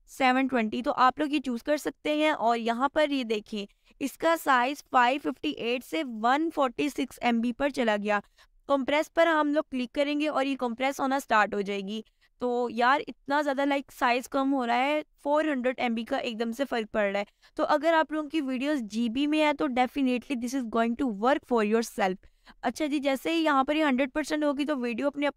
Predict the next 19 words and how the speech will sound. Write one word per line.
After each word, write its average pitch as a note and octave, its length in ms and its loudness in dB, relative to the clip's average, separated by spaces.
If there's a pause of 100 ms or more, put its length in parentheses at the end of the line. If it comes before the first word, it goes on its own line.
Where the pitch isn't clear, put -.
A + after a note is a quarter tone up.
(120)
आप A#3 200 4 (100)
प्ले C4+ 180 -4
हो A3+ 220 -2
जाएगी। C4 400 -2 (340)
अब D#4 140 4
आप E4 180 4
अपनी D#4+ 260 0
रियल C4 320 -2
वीडियो D4+ 300 0
से D#4+ 140 -2
इस - 240 -6
वीडियो B3 240 -2
को D#4 120 0
मैच A#3+ 380 4
करेंगे D4 380 0
तो D#4 80 -2
इसके D4+ 240 -4
अंदर D4 220 0
यार C4+ 240 2